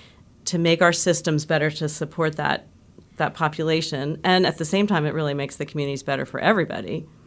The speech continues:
And then if they're able to have a better life, they're able to contribute more, and it really is easier to meet their needs.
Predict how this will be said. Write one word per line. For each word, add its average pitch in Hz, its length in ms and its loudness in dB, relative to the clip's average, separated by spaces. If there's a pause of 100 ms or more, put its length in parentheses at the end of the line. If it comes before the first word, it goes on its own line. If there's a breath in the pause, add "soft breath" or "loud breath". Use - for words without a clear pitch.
(640 soft breath)
And 190 140 2
then 190 140 6
if 196 140 2
they're 202 160 4
able 196 280 2
to 190 140 -2
have 170 180 2
a 185 60 0
better 170 260 2
life, 196 220 2
they're 165 120 2
able 160 220 2
to 156 140 -4
contribute 147 560 -4
more, 131 180 -4
and 135 140 -4
it - 80 -4
really 143 360 -2
is 143 380 -6
easier 139 540 -6
to 139 320 -6
meet 135 240 -4
their 131 160 -6
needs. - 480 -10